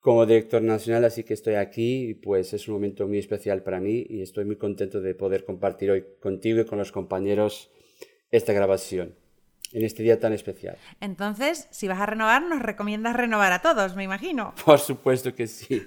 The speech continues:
Speaker 2: Pues a mí me toca renovar en quince días y voy a renovar mi tercer año.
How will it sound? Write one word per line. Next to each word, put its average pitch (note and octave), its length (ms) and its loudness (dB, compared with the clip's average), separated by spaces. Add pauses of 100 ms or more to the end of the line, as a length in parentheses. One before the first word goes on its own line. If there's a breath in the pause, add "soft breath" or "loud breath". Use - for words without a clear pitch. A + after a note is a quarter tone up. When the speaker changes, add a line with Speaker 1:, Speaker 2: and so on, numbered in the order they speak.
(120)
Speaker 2:
Pues A3+ 160 -2
a A3+ 80 0
mí B3+ 80 0
me F4 120 0
toca E4 200 2
renovar D4 360 4
en F4+ 140 -2
quince C#4 320 0
días F#3 460 -4 (160 soft breath)
y A#3 160 -2
voy G#3+ 160 4
a C4+ 100 0
renovar A3 400 0
mi G#3+ 100 -6
tercer A3 340 -4
año. F3 360 -6